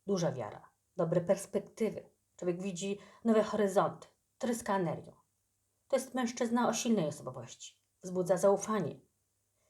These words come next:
Cieszy się sympatią. Cieszy się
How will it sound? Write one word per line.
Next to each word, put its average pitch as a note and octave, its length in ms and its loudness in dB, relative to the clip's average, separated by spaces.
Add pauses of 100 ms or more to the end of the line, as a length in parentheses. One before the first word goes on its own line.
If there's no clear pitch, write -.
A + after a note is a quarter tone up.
(140)
Cieszy - 320 -4
się G#3 200 -2
sympatią. - 680 -4 (1000)
Cieszy - 300 -8
się G3+ 220 0